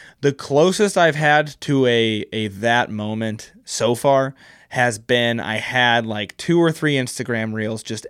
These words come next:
absolutely take off. Let's start at the beginning, actually. I'll never forget this.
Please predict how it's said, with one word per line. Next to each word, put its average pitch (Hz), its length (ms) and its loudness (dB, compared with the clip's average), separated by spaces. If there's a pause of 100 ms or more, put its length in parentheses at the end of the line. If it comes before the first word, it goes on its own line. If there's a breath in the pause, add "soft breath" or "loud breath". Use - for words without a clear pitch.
absolutely 131 680 0
take 104 260 -6
off. 107 180 -8 (220 loud breath)
Let's 233 120 2
start 262 140 2
at 156 40 -4
the 135 60 -6
beginning, 117 500 -4
actually. 123 460 -2 (640 loud breath)
I'll 131 140 0
never 156 260 4
forget 110 360 -8
this. 104 320 -8